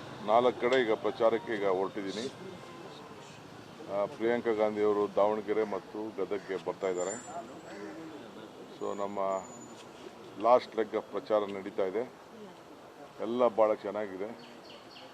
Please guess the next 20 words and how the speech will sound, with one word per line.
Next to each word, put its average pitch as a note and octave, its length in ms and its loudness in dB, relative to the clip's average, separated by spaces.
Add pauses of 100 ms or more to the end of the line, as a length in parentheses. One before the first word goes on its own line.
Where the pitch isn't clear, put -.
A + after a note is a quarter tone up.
(440)
ಬಹುಶಃ A2+ 320 0
ನಮ್ಮ A2 260 2 (400)
ದಕ್ಷಿಣ A#2 360 -2
ಕರ್ನಾಟಕಕ್ಕಿಂತ G#2 840 -4 (1120)
ಉತ್ತರ A#2 220 -8 (100)
ಕರ್ನಾಟಕ G2 420 -2 (340)
ಅತಿ - 180 -10
ಹೆಚ್ಚು C3+ 480 0
ಸೀಟು, A2+ 460 -2
ಆ, - 1800 -10 (100)
ಬರ್ತದೆ. G2+ 440 0 (320)
ಕಲ್ಯಾಣ A#2+ 280 6
ಕರ್ನಾಟಕದಲ್ಲಂತೂ G#2+ 960 2
ಐದಕ್ಕೆ B2+ 340 2
ಐದು B2 180 4
ಸೀಟು C3 320 -4
ಬರ್ತದೆ G#2 400 2
ಅನ್ನೋ G#2 160 0
ವಿಶ್ವಾಸ, G2+ 400 2 (520)
ವಿಶ್ವಾಸ A#2 460 -2